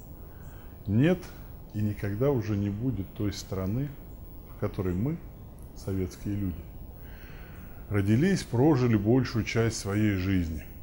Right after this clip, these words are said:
И не потому, что Союз, ой, лопнул и осталась одна Российская Федерация, а потому что вместе с мечтой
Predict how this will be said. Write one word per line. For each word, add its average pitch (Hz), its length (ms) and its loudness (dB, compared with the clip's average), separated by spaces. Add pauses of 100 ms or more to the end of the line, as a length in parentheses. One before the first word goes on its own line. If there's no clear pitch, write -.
(420)
И 120 100 4
не 139 140 10
потому, 143 460 4
что - 240 2
Союз, 127 520 2 (2000)
ой, 165 100 8 (1300)
лопнул 110 520 4 (200)
и 104 60 -6
осталась 98 540 -4
одна 95 340 -2 (260)
Российская 92 480 -8
Федерация, 87 680 -6
а - 20 -10
потому 120 360 -4
что - 200 -4
вместе 117 420 0
с - 120 -8
мечтой 127 500 -2